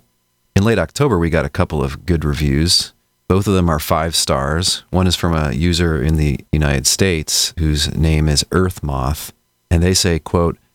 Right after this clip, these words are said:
"Great podcast, very informative, intelligent, and objective. Good selection of guests,"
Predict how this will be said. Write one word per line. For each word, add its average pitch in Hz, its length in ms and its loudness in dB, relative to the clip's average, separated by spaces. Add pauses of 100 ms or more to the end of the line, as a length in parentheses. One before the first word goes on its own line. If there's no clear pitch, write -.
(160)
"Great 113 300 0
podcast, 80 760 -4
very 98 360 2
informative, 73 720 -2
intelligent, 87 680 0
and 82 80 0
objective. 71 680 -2
Good 95 220 0
selection 80 580 0
of 76 140 -4
guests," - 580 -2